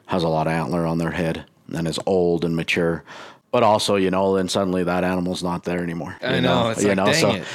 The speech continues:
Speaker 1: and that's what I mean by, by bittersweet, you know, it's, it's great just to have that opportunity to, to chase 'em, and there's always gonna be another one,
Speaker 2: Yeah.
Speaker 1: you know, 'cause we, we allow our animals to grow up and reach their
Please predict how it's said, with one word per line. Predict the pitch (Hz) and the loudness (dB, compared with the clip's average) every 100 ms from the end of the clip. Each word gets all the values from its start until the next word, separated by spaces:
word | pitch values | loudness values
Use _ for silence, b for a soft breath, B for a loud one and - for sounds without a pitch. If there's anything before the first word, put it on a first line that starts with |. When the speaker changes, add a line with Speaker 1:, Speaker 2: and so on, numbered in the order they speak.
| B - | B 2
Speaker 1:
and | 175 139 | 4 6
that's | 143 135 | 4 6
what | 123 | 4
I | 117 | 4
mean | 117 120 | 2 2
by, | 104 95 | 2 2
by | 95 - 101 | 0 0 2
bittersweet, | 101 98 90 95 | 2 2 2 2
you | 92 | 2
know, | 92 92 | 2 2
it's, | 101 98 95 - - B B - | 2 2 0 -2 -10 B B 2
it's | 113 - | 2 2
great | 101 98 92 | 2 2 2
just | 95 | -2
to | - | -2
have | 90 90 | -2 0
that | 80 85 - | 0 -2 -2
opportunity | 92 90 92 - 90 90 | -2 -2 -4 -2 0 0
to, | 82 - _ | -2 -6 _
to | - 85 | -6 -2
chase | - 87 85 | 0 0 0
'em, | 90 85 | -2 0
and | 82 82 B B | -2 -6 B B
there's | - 104 | 0 2
always | 90 90 87 85 | 4 4 2 0
gonna | 95 92 | -2 0
be | 92 90 78 - B B | 2 0 -2 -12 B B
another | 101 92 90 87 | 0 0 2 0
one, | 80 101 - - | -2 -6 -12 -4
Speaker 2:
Yeah. | 120 | 0
Speaker 1:
you | 85 | 0
know, | 85 87 | -2 -2
'cause | 95 87 | 0 -2
we, | 80 85 82 80 | 0 0 0 -2
we | 90 | 0
allow | 85 76 80 | 0 0 0
our | 82 | 0
animals | 82 82 87 | 0 -2 -4
to | 80 | -4
grow | 85 85 | -2 -2
up | 85 | -2
and | 87 78 - | -2 -2 -2
reach | 87 85 - | -4 -2 -2
their | 90 78 | -2 -4